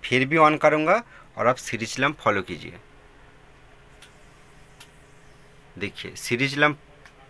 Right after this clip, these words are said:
full जब ग्लो हो जाएगा, तो ये standby mood पर ही चला जाएगा। ये पीसीबी का ये system है, ठीक है, ये आपको ध्यान रखना पड़ेगा। तो चलिए, इसी time आपको direct line देके दिखाऊंगा।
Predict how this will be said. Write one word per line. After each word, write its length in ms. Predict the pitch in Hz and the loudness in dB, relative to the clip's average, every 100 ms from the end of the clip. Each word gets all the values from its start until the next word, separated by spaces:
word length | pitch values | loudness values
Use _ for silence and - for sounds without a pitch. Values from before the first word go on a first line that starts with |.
| - | -10
full 280 | - 147 | -4 0
जब 260 | 151 151 120 | 4 2 2
ग्लो 180 | 131 170 | 6 6
हो 160 | 151 | 6
जाएगा, 440 | 139 120 104 135 220 - - - - - - - | 6 6 6 4 2 -4 -20 -20 -20 -20 -6 4
तो 340 | 120 117 - - | 6 6 2 0
ये 240 | 131 170 170 - | 4 4 4 -6
standby 480 | - 127 127 135 | 2 4 4 2
mood 180 | 151 147 - | -2 -4 -6
पर 60 | 156 | -4
ही 60 | |
चला 280 | 170 123 117 | -2 2 2
जाएगा। 360 | 104 95 87 90 | 2 0 0 -2
ये 280 | 107 127 139 | -2 -2 -2
पीसीबी 460 | - 120 127 123 | -2 -8 -6 -6
का 120 | 127 | -2
ये 180 | 127 135 | -2 0
system 480 | 143 - 101 - 101 | -2 -6 -6 -2 -2
है, 200 | 90 - - - - | -4 -14 -20 -20 -14
ठीक 160 | 117 160 | -6 -4
है, 140 | 214 - | -4 -4
ये 60 | 107 | -4
आपको 240 | 104 - | -2 -4
ध्यान 240 | 131 107 92 | -4 -4 -2
रखना 280 | 90 90 87 | -6 -8 -10
पड़ेगा। 400 | 82 80 80 87 - - - - 117 | -8 -8 -10 -16 -20 -20 -20 -12 -8
तो 60 | |
चलिए, 480 | 113 - 156 120 113 - - - - - - | -4 0 2 2 0 -8 -20 -20 -20 -20 -6
इसी 260 | 131 - 202 | -4 -2 0
time 360 | 180 123 139 - | 2 2 2 -4
आपको 280 | 131 - 143 | -10 -4 -4
direct 500 | 113 117 120 139 123 | 4 6 6 2 2
line 300 | 123 120 131 | 2 2 2
देके 380 | 123 - 165 196 - - - | 0 0 -2 -2 -6 -20 -8
दिखाऊंगा। 520 | 95 - 92 82 80 | -4 -2 -4 -8 -12